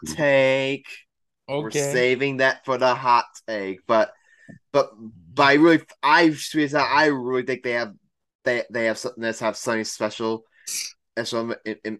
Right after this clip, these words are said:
Speaker 1: in Mikal Bridges. So literally, all I have, all I expect from this team, just play five hundred basketball. Just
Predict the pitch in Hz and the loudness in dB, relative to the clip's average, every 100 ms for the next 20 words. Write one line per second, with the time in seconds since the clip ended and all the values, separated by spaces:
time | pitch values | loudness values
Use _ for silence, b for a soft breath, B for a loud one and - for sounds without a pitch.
0 | - 110 110 123 110 98 107 104 107 123 | -12 -10 -8 -2 -2 0 -4 -4 -4 0
1 | 117 120 131 165 208 220 214 - 170 196 | 0 0 2 2 4 4 4 2 0 4
2 | 208 208 175 165 - _ - 170 180 185 | 4 4 2 -2 -4 _ -4 2 4 4
3 | 175 165 147 - 139 127 127 123 - 120 | 2 2 -2 -8 -8 -8 -12 -10 -6 -4
4 | 117 113 - b b b _ _ - 214 | -4 -6 -12 b b b _ _ 2 2
5 | 214 196 185 156 143 135 127 123 117 113 | 2 0 0 2 -2 -2 -8 -8 -8 -2
6 | 113 110 127 117 117 - 131 - | -2 0 2 2 0 -6 -12 -12